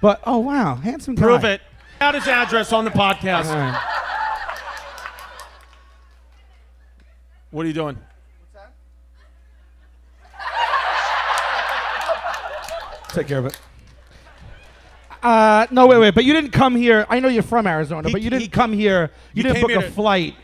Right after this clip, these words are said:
Speaker 1: It was
Speaker 2: It
Speaker 1: a
Speaker 2: was an unfortunate chain of events, he said.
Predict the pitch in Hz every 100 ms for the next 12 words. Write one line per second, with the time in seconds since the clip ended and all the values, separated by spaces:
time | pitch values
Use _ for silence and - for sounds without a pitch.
0 | - - - - _ - - _ 277 214
1 | 208 _ _ _ - _ _ _ _ -
2 | - 170 180 226 233 233 226 208 226 247
3 | - 233 202 226 220 208 214 208 175 175
4 | 139